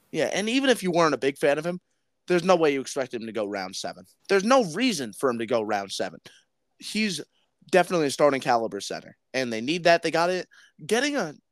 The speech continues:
guaranteed day one starter, and I think he will be a guaranteed day one starter because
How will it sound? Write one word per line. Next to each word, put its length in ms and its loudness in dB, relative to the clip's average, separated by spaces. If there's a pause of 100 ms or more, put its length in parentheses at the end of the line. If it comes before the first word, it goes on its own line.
(520)
guaranteed 680 -2
day 180 2
one 240 -2
starter, 400 0
and 160 -4
I 100 -2
think 200 -8
he 80 -8
will 220 4
be 120 -2
a 40 0
guaranteed 380 -2
day 120 0
one 120 -4
starter 260 -2
because 400 -8